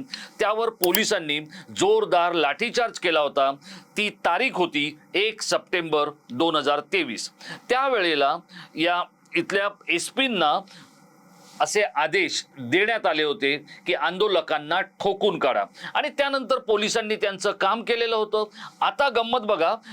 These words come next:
मीरा रोडमध्ये मराठी विरुद्ध अमराठी अशा पद्धतीचं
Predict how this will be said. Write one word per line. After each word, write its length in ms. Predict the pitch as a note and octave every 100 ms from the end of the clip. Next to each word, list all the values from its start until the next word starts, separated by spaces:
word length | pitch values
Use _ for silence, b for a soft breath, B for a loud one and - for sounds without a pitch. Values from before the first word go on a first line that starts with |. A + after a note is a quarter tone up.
| -
मीरा 380 | D#3 G#3 C4 C4+
रोडमध्ये 480 | A#3 G#3+ F#3+ F3
मराठी 560 | G#3 D#3 D#3 G3+ G#3+ A#3+
विरुद्ध 380 | G#3+ G#3+ G#3+ F3+
अमराठी 760 | D3+ F3+ G3 F#3+ F#3 F3+ G#3+ G#3+ G#3 -
अशा 240 | D#3 G#3+
पद्धतीचं 800 | G#3 F#3+ D#3+ F#3+ F#3 - G#3 G#3